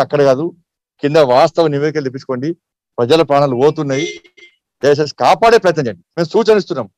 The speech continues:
మీకు సహకరిస్తాం. మేము వైద్య సిబ్బంది, డాక్టర్స్ తో పాటు, వైద్య సిబ్బందితో పాటు, పారామెడికల్ సిబ్బందితో పాటు, పోలీస్, దాంతోపాటు శానిటేషన్ సిబ్బంది అందరూ కూడా వెంటనే ఇన్సెంటివ్స్ ప్రకటించండి.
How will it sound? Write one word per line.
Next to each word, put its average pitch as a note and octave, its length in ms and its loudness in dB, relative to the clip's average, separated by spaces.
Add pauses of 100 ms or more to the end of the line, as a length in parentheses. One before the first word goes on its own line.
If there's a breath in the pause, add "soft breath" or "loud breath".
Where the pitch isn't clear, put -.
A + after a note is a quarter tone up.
(300)
మీకు G#3 180 -2 (120)
సహకరిస్తాం. A3 500 2
మేము A2+ 120 -6 (840)
వైద్య F3 360 -2
సిబ్బంది, F3 380 -2 (480)
డాక్టర్స్ D#3 380 -6
తో E3 120 -6
పాటు, D#3 160 -2 (120)
వైద్య C#3+ 320 0
సిబ్బందితో C3 440 -6
పాటు, C#3 220 -2 (260)
పారామెడికల్ C#3 500 -2
సిబ్బందితో C3 400 -6
పాటు, C#3 180 -4 (520)
పోలీస్, E3 340 2 (1900)
దాంతోపాటు D3 480 0
శానిటేషన్ D3+ 560 -2
సిబ్బంది D3 340 -4 (400)
అందరూ E3 420 -2
కూడా E3 140 4 (540)
వెంటనే C#3+ 340 -4
ఇన్సెంటివ్స్ D#3+ 340 -6
ప్రకటించండి. D3+ 480 -2